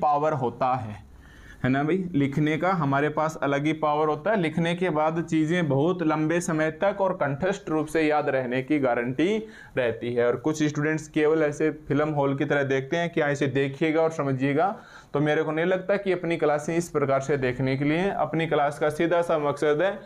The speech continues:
पहले रफ कॉपी लीजिए, साथ साथ लिखिएगा, बैठिएगा, समझिएगा, उसके बाद खुद के हाथ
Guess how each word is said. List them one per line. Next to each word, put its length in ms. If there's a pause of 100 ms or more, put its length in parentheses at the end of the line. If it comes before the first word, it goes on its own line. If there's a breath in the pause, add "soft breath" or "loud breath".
(300 loud breath)
पहले 240
रफ 240
कॉपी 280
लीजिए, 440
साथ 280
साथ 240
लिखिएगा, 500
बैठिएगा, 500
समझिएगा, 600
उसके 260
बाद 260 (100)
खुद 280
के 100
हाथ 320